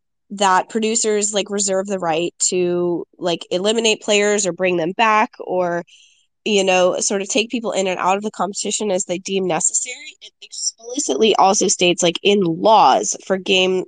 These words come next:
game shows in Britain that they cannot tamper with the games themselves. So I'm thinking if they really had wanted to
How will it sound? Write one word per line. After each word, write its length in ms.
game 220
shows 420
in 180
Britain 260
that 160
they 120
cannot 480
tamper 400
with 200
the 80
games 460
themselves. 800
So 600
I'm 160
thinking 460
if 160
they 240
really 380
had 180
wanted 460
to 400